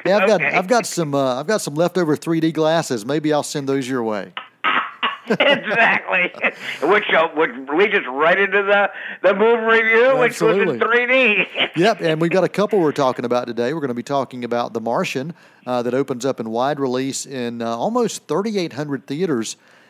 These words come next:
Speaker 1: this weekend. And we've also got The Walk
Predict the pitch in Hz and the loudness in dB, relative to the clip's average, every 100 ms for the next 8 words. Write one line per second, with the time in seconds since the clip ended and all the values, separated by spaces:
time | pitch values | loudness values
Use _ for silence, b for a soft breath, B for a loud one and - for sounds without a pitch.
0 | b 113 131 123 123 127 123 131 123 156 | b -8 -6 -6 -6 -6 -6 -6 -4 -4
1 | 165 139 127 120 143 185 165 151 143 156 | -6 -6 -6 -4 -4 -4 -6 -4 -4 -4
2 | 127 123 123 185 156 135 - | -4 -4 -2 0 -2 -4 -10